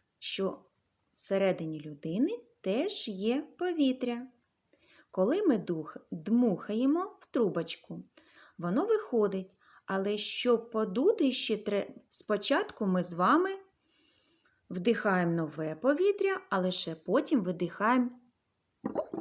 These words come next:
через трубочку. І виходять бульбашки.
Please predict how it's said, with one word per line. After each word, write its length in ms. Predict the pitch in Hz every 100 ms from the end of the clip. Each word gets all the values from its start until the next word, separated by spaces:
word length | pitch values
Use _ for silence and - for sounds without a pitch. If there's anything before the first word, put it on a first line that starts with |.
| - - - - _ - - _ _ _
через 440 | - 185 185 294 -
трубочку. 840 | 269 247 185 185 185 - 180 180 - _
І 120 | 180
виходять 680 | 180 185 302 427 415 415 - _ _ _
бульбашки. 760 | 330 330 302 269 269 - 254